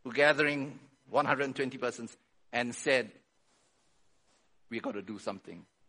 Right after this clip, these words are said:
Can you see that Peter was involved in the process at that time? Not before, not after, but at that time. It had to come to this place.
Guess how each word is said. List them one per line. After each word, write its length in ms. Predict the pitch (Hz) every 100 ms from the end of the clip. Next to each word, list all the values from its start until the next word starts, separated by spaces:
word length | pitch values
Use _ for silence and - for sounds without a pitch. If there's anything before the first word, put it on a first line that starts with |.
| _ _ _ _ _ _ _ _ -
Can 100 | 170
you 80 |
see 100 | 185 226
that 220 | 214 -
Peter 300 | 208 220 202
was 180 | 151 -
involved 560 | 135 123 151 170 -
in 160 | 151 131
the 80 | 127
process 800 | - 160 156 143 92 - - - _ _ _ _ _ _ _ _ _ -
at 140 | 185 - 156
that 220 | 165 -
time? 340 | 156 139 110 - _ _ -
Not 260 | 147 254
before, 540 | 226 247 240 233 262 294 - -
not 200 | 196 214
after, 460 | 214 226 - 117 110
but 180 | 170 - -
at 220 | 147 -
that 220 | 143 131 -
time. 340 | 127 110 90
It 100 | 139
had 180 | 131 156
to 60 | - -
come 280 | 180 170
to 140 | 131 120
this 220 | 107 -
place. 400 | 113 90 -